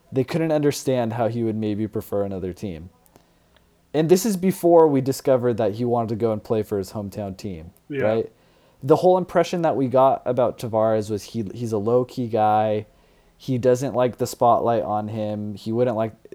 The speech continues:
Speaker 1: that. Those would definitely be something that would hurt him in Toronto, right? 'Cause he's gonna get a lot of spotlight in Toronto.
Speaker 2: Mm-hmm.
Speaker 1: And you look at the Sharks, the Sharks would have been great for that in a market where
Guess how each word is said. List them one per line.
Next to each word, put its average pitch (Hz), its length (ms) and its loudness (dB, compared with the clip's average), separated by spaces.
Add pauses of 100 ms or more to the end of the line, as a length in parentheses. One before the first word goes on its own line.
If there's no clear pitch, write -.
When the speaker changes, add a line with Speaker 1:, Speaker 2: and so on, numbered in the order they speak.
Speaker 1:
that. 139 360 2
Those 165 220 6
would 160 180 -4
definitely 151 400 0
be - 20 0
something 135 360 -4
that 120 100 2
would 107 160 0 (160)
hurt - 340 0
him 113 180 -6
in 101 120 -6
Toronto, 107 520 -4
right? 95 240 -4
'Cause 110 140 -10
he's 117 180 -6
gonna 113 200 -4
get 104 240 0
a 92 40 0
lot 113 300 2
of 127 80 -8
spotlight 104 540 0
in 101 80 -8
Toronto. 104 500 -6
Speaker 2:
Mm-hmm. 127 280 -10 (300)
Speaker 1:
And 143 160 -2
you 143 180 2
look 143 180 0
at 113 80 -2
the - 40 -2
Sharks, 160 380 2
the 131 80 -6
Sharks 139 320 -2
would 135 60 -2
have 107 80 -6
been 107 100 -6
great 120 240 -2
for 85 120 -8
that 71 240 -10
in 101 140 -12
a 104 40 -8
market 107 440 -2
where 98 440 -4